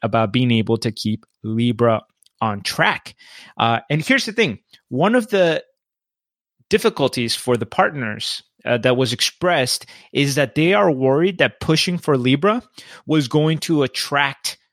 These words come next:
broader regulatory scrutiny to their own business, to their own financial activities. Well, they were right, because the Department of Justice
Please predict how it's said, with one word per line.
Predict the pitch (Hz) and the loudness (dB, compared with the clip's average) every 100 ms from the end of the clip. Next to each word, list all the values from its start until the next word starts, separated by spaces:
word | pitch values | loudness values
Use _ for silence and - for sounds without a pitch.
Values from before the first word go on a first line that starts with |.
| _ - | _ -8
broader | 123 135 143 139 | 0 2 4 2
regulatory | 127 131 131 123 131 120 | 2 0 0 -2 -2 -2
scrutiny | 117 - - 156 185 120 110 _ _ _ _ | -2 -2 -2 -4 -4 -6 -8 _ _ _ _
to | - 131 | 0 2
their | 127 | 2
own | 127 123 | 2 0
business, | 147 196 156 110 | 2 0 0 -6
to | - | -6
their | 120 | -6
own | 120 120 | -6 -6
financial | 123 117 117 120 | -4 -4 -2 0
activities. | 117 - 185 110 110 - _ _ _ _ - | 0 0 0 -2 -6 -12 _ _ _ _ -6
Well, | 127 139 151 _ - | 0 0 0 _ -6
they | 127 127 | -2 0
were | 135 147 156 | 0 0 0
right, | 233 175 - - _ _ _ _ - | 0 0 -6 -16 _ _ _ _ -4
because | 143 170 254 247 185 185 | -2 0 0 2 2 2
the | - | 0
Department | 156 160 165 196 220 | 0 2 2 0 0
of | 180 | 0
Justice | 208 226 - 156 - - | 2 2 2 0 0 -4